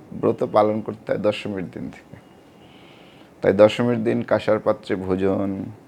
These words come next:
ছোলা শাক, হ্যাঁ, মৈথুন, হ্যাঁ, আমিষাহার এগুলো বর্জন করতে হয়। এবং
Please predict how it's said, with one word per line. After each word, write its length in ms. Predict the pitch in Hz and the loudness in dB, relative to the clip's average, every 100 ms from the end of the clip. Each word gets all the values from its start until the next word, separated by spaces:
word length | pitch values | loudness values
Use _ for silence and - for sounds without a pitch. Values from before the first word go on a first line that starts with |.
| - | -20
ছোলা 460 | - - 101 101 98 | -8 -2 2 2 0
শাক, 540 | - - 92 92 90 87 - - - - - - - - - | -2 -2 2 2 0 -4 -14 -20 -20 -20 -20 -20 -20 -20 -10
হ্যাঁ, 380 | 110 117 67 95 92 - - - - - - | -6 -4 -4 -8 -14 -20 -20 -20 -20 -16 -2
মৈথুন, 1000 | 95 101 - - 101 104 104 101 101 110 104 - - - | 2 2 0 -2 2 2 2 -2 -6 -10 -16 -20 -20 -12
হ্যাঁ, 200 | 107 107 | -6 -4
আমিষাহার 720 | 95 95 95 104 98 101 101 | -2 -2 -2 -2 0 0 -2
এগুলো 300 | 98 92 95 | -2 -4 -6
বর্জন 420 | 95 87 85 - 80 | -2 -2 -4 -6 -10
করতে 320 | - - - | -10 -14 -14
হয়। 180 | 90 - - - - - - - - - - - - | -14 -16 -20 -20 -20 -20 -20 -20 -20 -20 -20 -14 2
এবং 540 | 110 123 120 117 160 | 6 8 8 4 -6